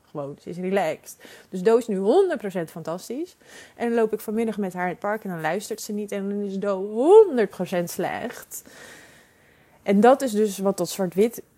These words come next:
denken creëert. En als je dat dan ook nog eens op jezelf kan relateren. Ik weet niet of je het zelf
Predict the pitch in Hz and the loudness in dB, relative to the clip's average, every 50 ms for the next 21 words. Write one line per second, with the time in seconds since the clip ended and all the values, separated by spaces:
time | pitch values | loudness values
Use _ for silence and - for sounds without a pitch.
0 | _ _ _ _ - 165 185 180 202 170 - 175 - - 175 160 160 160 170 175 | _ _ _ _ -2 2 2 2 2 2 -2 -4 -4 -2 0 0 2 2 0 0
1 | - 196 196 190 196 202 - 226 202 185 175 196 190 - 220 208 196 - 220 226 | -2 -4 -4 -4 -4 -4 -2 -2 -2 -2 -2 -4 -4 -4 -6 -6 -4 -2 -2 -2
2 | 226 220 190 202 190 180 202 - - 185 185 175 165 202 208 226 240 233 - - | -2 -2 -2 -4 -4 -6 -8 -8 -6 -6 -4 -4 -2 0 0 0 0 -2 -4 -4
3 | 185 180 165 165 160 160 160 160 - - 151 156 165 165 - 190 190 196 196 - | -4 -4 -2 -2 -2 -4 -4 -6 -6 -6 -6 -6 -6 -4 -4 -2 -2 0 -2 -4
4 | - 185 170 - - 208 196 196 190 185 - - | -6 -10 -10 -4 -2 0 2 2 2 0 -4 -8